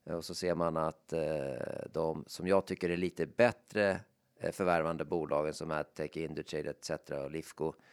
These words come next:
har ju varit E V, E B trettio. Eh, så det, skillnaden i värdering tyckte jag var för stor. Samtidigt så ser man den cykliska återhämtningen att i, i det korta perspektivet så, eh,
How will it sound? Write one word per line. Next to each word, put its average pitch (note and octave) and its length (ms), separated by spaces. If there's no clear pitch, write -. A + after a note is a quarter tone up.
har E2+ 100
ju F2 60
varit D#2 320
E E2+ 120
V, D#2 260
E D#2 60
B D#2 120
trettio. F#2 520
Eh, D2+ 460
så - 120
det, E2+ 160
skillnaden G#2+ 600
i G2+ 60
värdering F#2 560
tyckte - 280
jag D#2 60
var D#2+ 100
för D2+ 140
stor. A#2+ 360
Samtidigt F#2+ 520
så - 120
ser F2+ 200
man F2 140
den E2 100
cykliska E2+ 520
återhämtningen E2 720
att - 380
i, E2+ 320
i - 20
det E2 80
korta F2 300
perspektivet D#2+ 680
så, D#2 380
eh, B1 880